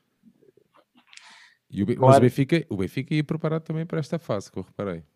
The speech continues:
Speaker 1: Que,
Speaker 2: Ahm.
Speaker 1: que, que a Ana levava ali, eh, um
Speaker 2: Sim,
Speaker 1: papel,
Speaker 2: o,
Speaker 1: algo do género.
Speaker 2: sim, mas, mas é sempre, pá, é, é complicado. Ah, não há muito para dizer.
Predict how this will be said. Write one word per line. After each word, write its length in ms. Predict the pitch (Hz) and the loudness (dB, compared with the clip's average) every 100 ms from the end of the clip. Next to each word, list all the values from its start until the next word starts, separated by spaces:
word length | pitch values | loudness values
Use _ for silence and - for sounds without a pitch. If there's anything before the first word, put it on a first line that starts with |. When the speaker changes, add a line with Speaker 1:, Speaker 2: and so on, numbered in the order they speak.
| _ _ | _ _
Speaker 1:
Que, 200 | 92 85 | -12 -4
Speaker 2:
Ahm. 920 | 127 123 120 117 104 92 82 98 98 - | -2 0 0 -2 -4 -8 -8 -4 -4 -2
Speaker 1:
que, 300 | 104 98 92 | -2 -2 -4
que 120 | - | -4
a 40 | 98 | -2
Ana 280 | 107 113 | -2 -4
levava 340 | 104 101 98 98 | -4 -2 -2 -2
ali, 320 | 104 110 107 | -2 -2 -2
eh, 200 | 98 90 87 - - - - - | -4 -8 -10 -14 -14 -16 -18 -16
um 320 | 95 92 85 | -12 -10 -10
Speaker 2:
Sim, 140 | 117 156 | -6 -2
Speaker 1:
papel, 280 | 123 127 104 | 2 2 2
Speaker 2:
o, 200 | 92 85 | -2 -6
Speaker 1:
algo 340 | 110 117 110 98 | -2 0 0 0
do 140 | 101 | -2
género. 480 | 101 117 120 107 104 _ _ | 2 0 0 -4 -6 _ _
Speaker 2:
sim, 280 | - 151 127 131 _ _ - | -10 -8 -8 -10 _ _ -12
mas, 840 | 170 160 160 156 156 151 - - 160 | -2 0 2 2 0 -2 -6 -8 -2
mas 180 | 190 170 | 0 2
é 100 | 151 | 0
sempre, 560 | 135 135 135 123 98 92 - | 0 -4 -4 -8 -8 -12 -18
pá, 160 | - - _ _ _ - | -18 -20 _ _ _ -12
é, 420 | 131 120 120 123 | -6 -2 0 -2
é 40 | 127 | -2
complicado. 520 | 139 127 120 95 92 - | -2 -2 -2 -6 -10 -10
Ah, 540 | 113 117 120 117 113 - _ _ _ _ _ _ _ _ _ _ _ _ _ _ _ - 50 - - _ _ _ _ _ _ _ | -6 -4 -2 -4 -6 -8 _ _ _ _ _ _ _ _ _ _ _ _ _ _ _ -16 -16 -18 -20 _ _ _ _ _ _ _
não 640 | 139 147 147 147 151 151 143 | -4 0 2 2 2 2 4
há 100 | 143 | 4
muito 220 | 147 135 | 0 0
para 80 | 135 | -2
dizer. 400 | 113 110 113 | -2 -4 -8